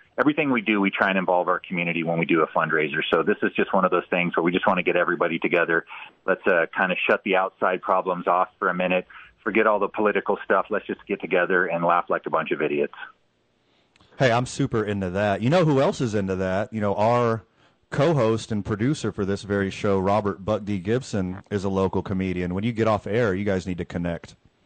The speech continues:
Speaker 1: Absolutely, absolutely. We're, we work very closely with a, a, a wide variety of local comedians. We always have locals open for these acts. We don't bring in,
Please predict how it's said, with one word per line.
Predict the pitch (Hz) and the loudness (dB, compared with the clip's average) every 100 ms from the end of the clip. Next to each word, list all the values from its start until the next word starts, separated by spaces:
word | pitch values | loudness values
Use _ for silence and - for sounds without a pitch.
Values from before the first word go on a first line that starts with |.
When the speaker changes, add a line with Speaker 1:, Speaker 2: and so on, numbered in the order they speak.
| _ _ _ _ _ _ _ _ 135 | _ _ _ _ _ _ _ _ 0
Speaker 1:
Absolutely, | 180 - 131 170 104 95 | 0 0 0 0 0 -2
absolutely. | - 113 - 123 123 92 | 0 0 0 0 2 2
We're, | 90 98 95 - - - | 2 2 2 -4 -12 -4
we | 120 120 | 0 2
work | 127 - | 2 2
very | 117 117 | 0 0
closely | - 104 101 101 | 0 0 0 0
with | 95 90 92 | 0 0 2
a, | 85 80 - | 2 0 -2
a, | 87 85 - | 0 0 0
a | 85 | 2
wide | 90 90 80 | 2 2 0
variety | 87 90 90 | 0 2 0
of | - | -2
local | 87 - 90 | -2 -2 -2
comedians. | 92 90 90 85 | 0 2 2 2
We | 92 - | 0 2
always | 104 101 92 85 | 2 2 0 0
have | 87 82 | -2 0
locals | 85 80 90 85 87 | -2 0 -2 -2 0
open | 92 90 82 | 0 -2 -2
for | 92 | -2
these | 90 85 76 | 0 0 2
acts. | 85 82 - | 2 0 -4
We | 92 | -2
don't | 90 85 | -2 0
bring | 90 90 | 0 2
in, | 87 | 0